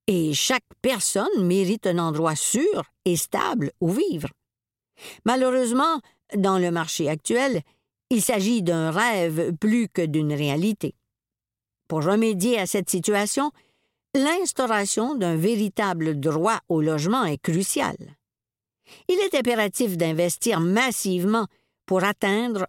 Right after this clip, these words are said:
un parc locatif composé d'au moins vingt pour cent de logements sociaux, à l'image de plusieurs pays européens ayant démontré qu'il est possible de garantir un toit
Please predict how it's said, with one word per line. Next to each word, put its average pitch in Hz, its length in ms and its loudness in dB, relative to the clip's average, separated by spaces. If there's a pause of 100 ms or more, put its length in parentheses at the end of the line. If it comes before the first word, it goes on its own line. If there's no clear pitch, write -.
un 175 140 2
parc - 420 -4
locatif 190 720 -2 (560)
composé 285 580 0
d'au 214 180 2
moins 202 460 2
vingt 220 400 0
pour 226 160 -2
cent 247 320 -2
de 185 100 0
logements 175 440 0
sociaux, 302 440 0 (680)
à 285 160 2
l'image 262 680 0
de 175 200 0
plusieurs 202 500 0
pays 196 480 0
européens 214 540 -2 (540)
ayant 269 340 0
démontré 208 840 -2
qu'il 196 160 0
est 175 60 2
possible 233 640 -2 (500)
de 214 120 2
garantir 226 640 0
un 180 180 2
toit 208 320 -2